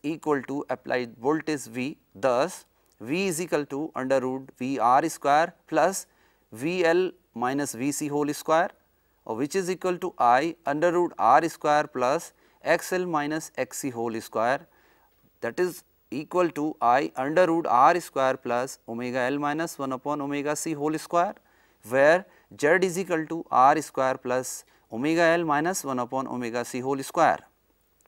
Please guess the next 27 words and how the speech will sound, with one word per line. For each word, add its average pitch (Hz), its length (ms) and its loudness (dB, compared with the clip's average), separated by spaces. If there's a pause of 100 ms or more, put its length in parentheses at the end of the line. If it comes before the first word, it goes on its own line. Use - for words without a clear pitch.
(300)
Here 151 240 4
Z 131 280 2
is 131 160 -2
again 127 440 -4 (140)
same 170 360 -2
as 117 220 2
impedance 139 560 -2 (180)
of 120 160 -4
the 151 100 -2
circuit. - 500 -2 (520)
From 120 240 -4
the 117 80 0
phasor 139 360 0
diagram, 160 480 2 (320)
current 160 440 0
I 160 240 6
lag 151 360 0
behind 113 440 -4
resultant 107 460 -8
voltage 143 400 0
V 180 340 -6 (400)
by 151 200 6
an 170 220 -2
phase 143 320 -2 (100)
angle 120 320 -6
given 113 340 -8
as 139 460 0